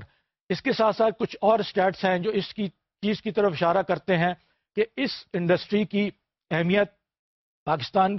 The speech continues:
جیسی کنٹری کی اکانومی میں کیا ہے۔ اس میں جیسے کہ آپ دیکھتے ہیں، تقریباً ایک لاکھ بانوے ہزار لوگوں کو یہ جاب پرووائیڈ کرتے ہیں، اور پاکستان میں جو وہیکلز کی رجسٹریشن ہے، it is to the extent of five point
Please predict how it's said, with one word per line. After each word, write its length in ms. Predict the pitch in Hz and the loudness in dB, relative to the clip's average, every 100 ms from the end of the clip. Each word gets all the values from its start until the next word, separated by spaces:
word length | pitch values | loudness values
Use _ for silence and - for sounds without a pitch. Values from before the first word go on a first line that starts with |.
| - | -8
جیسی 260 | 170 165 175 | -2 -2 0
کنٹری 380 | 170 165 180 190 | -4 -4 -2 -2
کی 100 | 196 | -2
اکانومی 480 | - 160 175 180 180 | 0 0 0 -2 -2
میں 140 | 180 | -2
کیا 220 | 180 175 | 2 2
ہے۔ 120 | 156 143 _ _ - | 2 0 _ _ -8
اس 140 | 170 | -4
میں 120 | 196 | 0
جیسے 260 | 180 180 196 | 2 2 2
کہ 80 | 180 | 2
آپ 180 | 180 143 | 2 2
دیکھتے 340 | 170 - 190 | 0 2 2
ہیں، 160 | 180 185 _ _ _ - | 2 -2 _ _ _ -12
تقریباً 440 | - 220 202 220 - - | -2 0 2 0 -4 0
ایک 320 | 202 240 - | 2 2 2
لاکھ 300 | 180 180 - | 0 0 0
بانوے 400 | 156 165 190 196 | 0 0 4 4
ہزار 240 | 165 175 | 4 2
لوگوں 300 | 175 160 165 | 4 2 2
کو 160 | 185 180 | 2 2
یہ 240 | 165 175 175 _ _ - | 4 2 0 _ _ -2
جاب 260 | 160 185 - | 2 2 2
پرووائیڈ 340 | 175 175 170 | 2 2 2
کرتے 340 | 175 147 185 | 0 -2 0
ہیں، 200 | 160 170 160 _ _ - | 0 0 -2 _ _ -6
اور 80 | |
پاکستان 580 | 151 175 165 - 190 190 | 0 0 0 0 2 2
میں 100 | 190 | 2
جو 140 | 180 165 | 2 2
وہیکلز 420 | 170 - 208 - | 2 2 -2 0
کی 100 | 185 | -2
رجسٹریشن 600 | 160 - 175 170 202 180 | -2 -2 -2 2 2 2
ہے، 100 | 175 180 _ - | 0 -2 _ -6
it 140 | 180 190 | -2 -2
is 60 | - 202 | -2 -4
to 60 | 180 | 2
the 80 | 185 | 0
extent 500 | - - 190 185 175 | 0 -2 -2 2 0
of 80 | 170 _ _ _ _ _ _ _ - | 0 _ _ _ _ _ _ _ 0
five 160 | 180 202 185 | 2 2 2
point 200 | 185 180 | 2 2